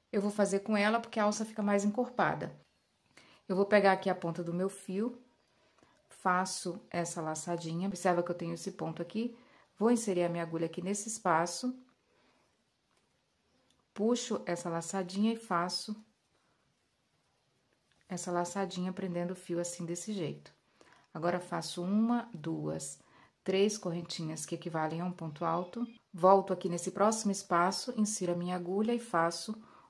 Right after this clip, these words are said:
um ponto alto. Iniciei desse jeito aqui. Agora, faço uma, duas, três correntinhas, volto aqui dentro desse espaço e faço um ponto alto. Fica desse jeito. Faço uma,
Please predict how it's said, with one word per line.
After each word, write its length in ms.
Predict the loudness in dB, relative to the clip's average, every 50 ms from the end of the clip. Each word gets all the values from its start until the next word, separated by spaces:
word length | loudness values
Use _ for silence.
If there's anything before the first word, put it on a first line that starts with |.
| _ -6
um 100 | -6 -6
ponto 320 | -4 -4 -4 -4 -2 2 2
alto. 420 | 4 4 2 0 -6 -14 -20 -20 _ _ _ _ _ _ _ _ _ _ _ _ -8
Iniciei 460 | -6 -6 -4 -6 -4 -2 0 0 2
desse 300 | 2 0 0 0 -4 -6
jeito 280 | -4 -4 -4 -4 -4 -8
aqui. 380 | -8 -8 -10 -12 -12 -12 -14 _
Agora, 240 | -4 -2 0 0 0
faço 420 | -2 -4 -6 -6 -6 -6 -8 -6 -4
uma, 360 | 0 2 2 2 2 0 -2 -6
duas, 480 | -8 -8 -6 -4 -2 -2 -4 -4 -6
três 400 | -8 -4 0 2 2 2 0 0
correntinhas, 880 | -4 -8 -6 -6 -6 -6 -8 -10 -10 -6 -2 0 0 0 -2 -4 -10 -16 -18 -20 -20 -20 -20 -20 -20 _ _ -8
volto 400 | 0 4 6 6 6 6 4 0
aqui 200 | -2 -2 -2 -2
dentro 340 | 0 2 2 2 0 0 -2
desse 240 | -2 -2 -4 -4
espaço 640 | -10 -10 -6 0 2 4 4 4 2 0 -2 -6 -6 -6
e 80 | -6
faço 640 | -8 -6 -4 -2 0 0 -2 -4 -6 -8 -8 -8 -8 -8
um 160 | -8 -8 -8
ponto 320 | -8 -8 -8 -6 -2 -2
alto. 420 | 0 0 0 -2 -8 -18 -20 -20 -20 _ _ _ _ _ _ _ _ _ _ _ _ _ _ _ _ _ _ _ _ _ _ _ _ _ _ _ _ _ _ _ _ _ _ -20 _
Fica 200 | -14 -10 -4 -4
desse 320 | -2 -2 -2 -4 -4 -4 -4
jeito. 440 | -2 -2 -2 -2 -4 -8 -12 -20 _ _ -20 -20 -20 -20 _ _
Faço 420 | _ -6 -4 -2 -2 -2 -4 -6 -4
uma, 380 | -2 0 2 4 2 2 0